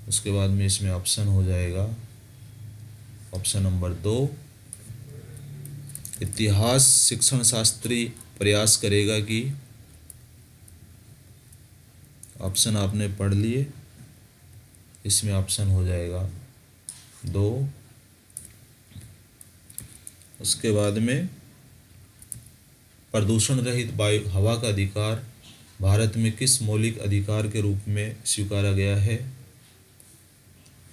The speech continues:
जीवन। इसके बाद में भारत का वर्णन करने के लिए विविधता में एकता मुहावरे का प्रयोग किसने किया था?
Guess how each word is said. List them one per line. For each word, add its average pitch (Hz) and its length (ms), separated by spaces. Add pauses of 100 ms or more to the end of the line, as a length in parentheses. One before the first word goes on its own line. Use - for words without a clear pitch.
(520)
जीवन। 104 600 (1080)
इसके - 280
बाद 107 220
में 120 340 (400)
भारत 98 380
का 113 80
वर्णन 110 440
करने 107 320
के 110 100
लिए 110 160
विविधता 101 520
में 107 120
एकता 113 460 (480)
मुहावरे 101 540
का 113 100
प्रयोग 107 400
किसने 120 340
किया 110 280
था? 95 240